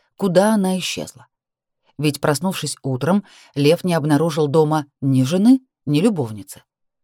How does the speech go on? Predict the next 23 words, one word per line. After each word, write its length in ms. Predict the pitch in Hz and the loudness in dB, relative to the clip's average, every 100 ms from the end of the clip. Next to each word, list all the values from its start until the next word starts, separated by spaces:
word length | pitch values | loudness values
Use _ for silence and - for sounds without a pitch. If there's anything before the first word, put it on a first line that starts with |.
| _ _ _ _ - | _ _ _ _ -4
Ну, 220 | 180 226 | 0 2
Вера-то 340 | 208 233 240 240 | 4 4 2 0
понятно, 640 | 254 233 139 - 98 - - - | 2 4 2 -2 -8 -8 -12 -14
в 140 | 147 202 | 0 2
Иваново 360 | 262 214 135 | 4 4 2
уехала, 580 | 135 131 135 123 117 120 | 0 0 -2 -4 -4 -2
об 100 | 139 | 0
этом 240 | 175 170 160 | 0 0 -2
говорила 380 | 170 214 180 | 0 0 -2
её 220 | 160 165 170 | -2 -4 -2
записка, 440 | 208 214 143 - | -2 -4 -4 -6
прикреплённая 720 | - 127 139 131 131 131 127 | -8 -6 -6 -4 -2 0 -2
к 60 | - | -2
холодильнику. 720 | 160 165 131 113 107 - - _ _ _ _ _ _ | -4 -2 -4 -8 -14 -20 -20 _ _ _ _ _ _
А 120 | 120 | -8
вот 220 | 120 120 - | -6 -6 -6
куда 240 | 131 127 | -4 -2
подевалась 480 | 135 139 147 151 - | -2 0 0 0 -2
Милана, 500 | 208 285 277 131 - _ _ _ _ _ | -2 0 -2 -4 -10 _ _ _ _ _
оставалось 560 | - 127 170 151 196 202 | -8 -2 0 2 2 0
для 180 | 202 226 | 0 0
него 240 | 208 170 | 0 0
загадкой. 600 | 185 160 113 - - - | -2 -4 -6 -12 -20 -20